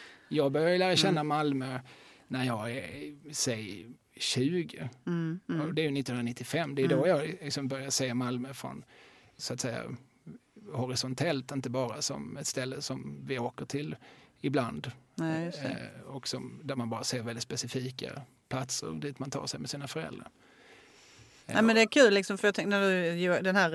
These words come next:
Speaker 2: eh, Lexell-referensen, så tänkte jag väldigt snabbt tillbaka på min egen ungdom när,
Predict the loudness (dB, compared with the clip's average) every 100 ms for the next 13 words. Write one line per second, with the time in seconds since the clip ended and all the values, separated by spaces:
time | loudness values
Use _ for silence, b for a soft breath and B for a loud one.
0 | 4 4 0 4 6 6 6 2 0 0
1 | 0 0 0 -4 -2 -2 0 0 6 8
2 | 8 4 2 2 2 2 2 0 2 2
3 | 2 -2 -2 2 2 2 0 0 2 0
4 | 2 0